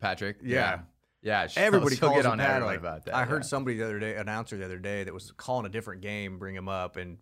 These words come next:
Speaker 2: corrected himself.
Speaker 1: <laughs> Yeah.
Speaker 2: Um, but, uh, so say you make bobbleheads, right? And you acquire another distribu-, or manufacturing distribution company that makes bobbleheads for, like, custom bobbleheads.
Speaker 1: Right.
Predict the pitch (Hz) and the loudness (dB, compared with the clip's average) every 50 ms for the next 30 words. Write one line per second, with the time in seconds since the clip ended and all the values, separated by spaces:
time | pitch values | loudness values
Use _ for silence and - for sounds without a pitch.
0 | _ - - 107 95 - - 90 87 - - - - 208 202 - - 160 156 135 | _ -8 -4 -4 -4 -4 -6 -10 -10 -10 -12 -8 -4 -4 -4 -4 -4 -2 -2 -2
1 | 131 - 156 127 127 - - 92 - - - 131 127 123 120 113 104 98 101 - | -2 -2 -2 -4 -4 -4 -8 -8 -8 -6 -2 0 2 2 2 0 -2 -6 -8 -10
2 | - 113 - - - - _ _ _ 107 101 117 113 110 107 - - 107 104 101 | -12 -14 -14 -16 -20 -20 _ _ _ -8 -4 -2 0 0 -2 -2 -2 -2 -2 0
3 | 98 95 95 - - - - - 127 127 156 151 135 127 120 117 113 - - 120 | 0 -2 -2 -4 -6 -8 -8 -8 -6 -2 -2 0 0 0 0 0 -2 -2 0 2
4 | 113 117 117 113 98 101 95 92 95 98 104 - - - _ _ _ _ _ _ | 2 2 2 0 0 0 0 0 0 -2 -6 -10 -14 -18 _ _ _ _ _ _
5 | _ _ _ _ _ _ _ - - 110 107 107 110 117 110 120 110 101 98 107 | _ _ _ _ _ _ _ -10 -4 -2 0 2 2 0 0 -2 -2 -2 -2 -2
6 | 101 95 98 - - 120 113 120 120 110 101 98 95 101 - _ _ _ _ _ | -4 -4 -6 -4 -2 0 0 0 0 0 -2 -2 -4 -6 -10 _ _ _ _ _
7 | _ _ _ _ - 113 117 123 123 123 107 104 101 - - 110 101 101 98 - | _ _ _ _ -8 -2 -2 0 0 0 -2 -4 -6 -8 -8 -8 -6 -6 -6 -6
8 | - 104 95 98 107 110 104 95 - 104 98 95 - 107 95 90 - - 98 92 | -6 -6 -6 -4 -4 -6 -6 -6 -4 -4 -4 -4 -4 -8 -10 -10 -10 -10 -10 -10
9 | 98 92 - 98 92 - 101 92 98 98 95 92 90 95 90 92 92 90 92 - | -12 -12 -12 -12 -14 -12 -14 -12 -12 -12 -12 -12 -10 -8 -4 -4 -2 -2 -4 -6
10 | - _ _ _ _ _ _ _ _ _ - 104 98 95 90 - - - - - | -8 _ _ _ _ _ _ _ _ _ -10 -6 -4 -4 -4 -4 -8 -10 -10 -10
11 | - _ - 123 110 113 107 110 104 113 107 104 101 101 - - 110 107 98 98 | -12 _ -4 -2 -2 0 0 0 0 0 0 -2 -4 -6 -8 -6 -6 -4 -2 -2
12 | 92 92 92 90 92 92 113 98 92 _ _ _ - - 165 - - 117 98 92 | -2 -2 -2 -4 -4 -4 -6 -6 -6 _ _ _ -2 -2 -2 -2 -2 -4 -4 -4
13 | 87 87 90 - 78 - - - 98 95 | -6 -6 -8 -10 -10 -10 -8 -8 -8 -8